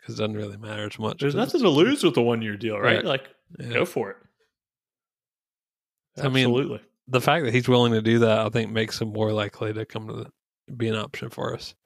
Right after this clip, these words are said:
Speaker 1: If he wanted, like, a ten-year, you know, three hundred million dollar deal, I don't think he'd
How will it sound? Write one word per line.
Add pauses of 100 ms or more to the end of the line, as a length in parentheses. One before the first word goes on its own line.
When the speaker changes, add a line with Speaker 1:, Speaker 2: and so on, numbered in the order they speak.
(340)
Speaker 1:
If
he
wanted,
like,
a
ten-year, (680)
you
know, (460)
three
hundred
million
dollar
deal,
I
don't
think
he'd